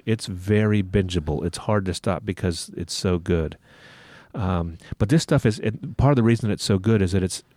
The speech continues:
these kinds of churches, there's a ton of them out there, a ton of them out there.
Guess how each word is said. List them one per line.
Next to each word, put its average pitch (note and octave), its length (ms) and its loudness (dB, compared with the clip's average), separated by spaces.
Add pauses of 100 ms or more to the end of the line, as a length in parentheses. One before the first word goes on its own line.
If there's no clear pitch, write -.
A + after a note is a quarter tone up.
(120)
these G2+ 520 0
kinds A#2+ 400 0
of G2 120 -2
churches, F2+ 420 -2
there's F#2+ 180 0
a F2 60 0
ton G2 640 0 (100)
of F2+ 160 -4
them E2+ 240 -4
out E2 220 -4
there, C#2 380 -8
a E2+ 200 -6
ton - 560 -4
of F#2 120 4
them D#2+ 160 -2
out D#2+ 220 -6
there. C#2 300 -8